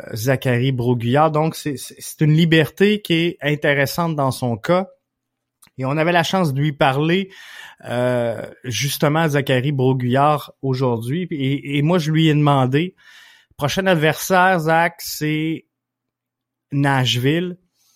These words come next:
Formation qui va peut-être te donner beaucoup moins de latitude parce qu'on va le voir ensemble tantôt dans quelques instants.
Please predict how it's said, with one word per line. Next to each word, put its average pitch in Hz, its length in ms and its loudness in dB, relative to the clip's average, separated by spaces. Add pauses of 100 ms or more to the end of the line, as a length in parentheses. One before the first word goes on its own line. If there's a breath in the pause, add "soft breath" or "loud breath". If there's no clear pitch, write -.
(400)
Formation 151 520 0
qui - 100 -10
va 147 100 0
peut-être 170 220 -6
te 170 80 -2
donner 156 440 0
beaucoup 135 400 -6
moins 170 240 2
de 165 60 -2
latitude 151 500 -2
parce 127 160 -4
qu'on 135 120 -4
va 131 100 0
le 127 60 0
voir 160 200 0
ensemble 156 380 -2
tantôt 147 400 -2
dans 147 180 -2
quelques 135 440 -2
instants. 139 460 -4